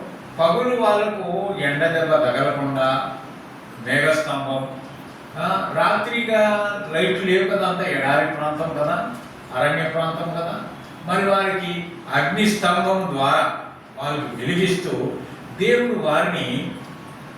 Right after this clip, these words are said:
ఐగుప్తు దేశం నుంచి కనాను దేశానికి వారిని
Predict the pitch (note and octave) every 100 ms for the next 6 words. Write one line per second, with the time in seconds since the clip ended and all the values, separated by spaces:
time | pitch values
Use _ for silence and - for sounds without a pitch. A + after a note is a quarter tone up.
0 | - - F3+ G#3 G#3+ - F3 F3+ A3 G3
1 | E3+ D#3+ D#3 - E3 F3+ G3 F#3+ F3+ F3
2 | E3+ E3 E3 D#3+ D3+ D3+ - C4+ C4 -